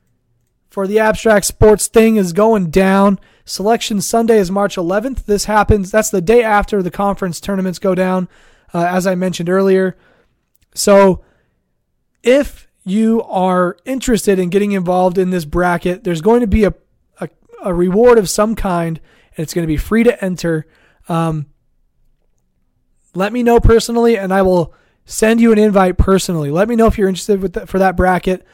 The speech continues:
Otherwise, I will be sharing it on my social media accounts and everything. Um, <clears throat> and, uh, and you guys can submit your bracket, and we'll see who wins. Whoever wins getting, is gonna get some kind of cool reward. I'm thinking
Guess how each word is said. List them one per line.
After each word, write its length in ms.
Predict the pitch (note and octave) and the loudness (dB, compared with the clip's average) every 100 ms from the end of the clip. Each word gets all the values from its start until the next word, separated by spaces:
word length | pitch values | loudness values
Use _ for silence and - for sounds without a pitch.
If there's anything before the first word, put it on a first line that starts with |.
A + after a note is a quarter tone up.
| _ _ G#3+ | _ _ 0
Otherwise, 480 | G#3+ G#3+ G#3+ G#3 | 4 4 4 2
I 80 | G3 | 2
will 120 | G3+ | 0
be 120 | F#3+ F3+ | 0 -2
sharing 460 | - G#3 G#3 G3+ | -4 -2 -2 -2
it 100 | G#3 | -2
on 140 | F#3 F3+ | -2 -2
my 200 | E3+ D#3+ - - | -4 -6 -10 -8
social 320 | G3+ F#3 F3+ | -2 -2 0
media 300 | G3+ A3+ A3 | 0 2 2
accounts 340 | - G#3+ G#3 | 0 -4 -4
and 80 | A3 | -4
everything. 460 | G#3+ G3+ G#3+ G#3+ G3 _ _ _ _ | -6 -4 -4 -4 -8 _ _ _ _
Um, 460 | F3 F3 F3 D#3+ F3 _ | -4 -2 -2 -4 -10 _
<clears throat> 380 | A#3 A3+ E3 - _ _ _ _ _ _ _ _ | -12 -10 -10 -14 _ _ _ _ _ _ _ _
and, 440 | F3+ F3 F3 F3 E3+ | -6 -4 -2 -2 -2
uh, 500 | E3 E3 D#3+ D#3 E3 F#4 _ _ _ | 0 0 0 -2 -6 -14 _ _ _
and 160 | F#3+ F#3+ | -2 2
you 60 | |
guys 200 | G3 F#3+ | 4 2
can 220 | - E3+ | 0 -6
submit 340 | D3 F3+ F#3 - | -4 -2 -2 -2
your 80 | E3+ | 0
bracket, 480 | F#3+ G#3 C4+ B3 - | 2 2 0 -2 -2
and 160 | F#3+ | 0
we'll 120 | F#3+ | 0
see 200 | E3 F3+ | 0 0
who 120 | F3+ F#3+ | 2 2
wins. 320 | G3 G3+ D3 | 2 0 0
Whoever 240 | F#3 F3 | 0 2
wins 320 | F3 G3+ G#3 | 2 2 0
getting, 300 | E3 F3+ E3 - _ _ - | -2 -4 -4 -12 _ _ -6
is 100 | G3 | -4
gonna 100 | G3 | 0
get 220 | G3+ E3+ | 0 0
some 180 | B3 A#3+ | -2 -2
kind 160 | A#3 | -2
of 80 | G#3 | 0
cool 160 | A#3 A3 | 2 4
reward. 400 | G3+ G3 F3 D#3+ | 4 4 2 0
I'm 140 | F#3+ | -4
thinking 480 | A3+ G#3 G#3 F#3+ | -4 -6 -4 -4